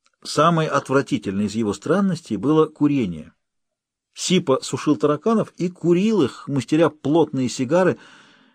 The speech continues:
да ещё, как положено у благородных, кончик откусывал, гадина. Но больше всего психам нашего отделения нравится, когда вожак начинает чудить и издеваться. Тогда время идёт совсем незаметно,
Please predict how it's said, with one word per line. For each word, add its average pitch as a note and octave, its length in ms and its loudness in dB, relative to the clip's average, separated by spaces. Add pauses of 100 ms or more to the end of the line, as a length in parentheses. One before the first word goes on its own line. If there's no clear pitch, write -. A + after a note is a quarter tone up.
(300)
да G#2+ 100 -4
ещё, D#3 280 0
как B2 200 -4
положено A2+ 380 0
у - 20 2
благородных, B2 640 0
кончик G3 500 0
откусывал, G#2 600 -6
гадина. F#2 400 -4 (1400)
Но A#2 160 2
больше C#3+ 280 2
всего B2+ 300 0
психам A#2 420 -4
нашего A#2+ 300 2
отделения B2+ 380 0
нравится, B2 420 2
когда A2 260 0
вожак A#2+ 360 2
начинает F#2+ 420 -8
чудить B2 400 -6
и B2 100 -4
издеваться. A2 600 -8 (540)
Тогда G3+ 300 2
время F#3 300 4
идёт G#2+ 160 -2
совсем C#3 320 -4
незаметно, F3+ 600 -4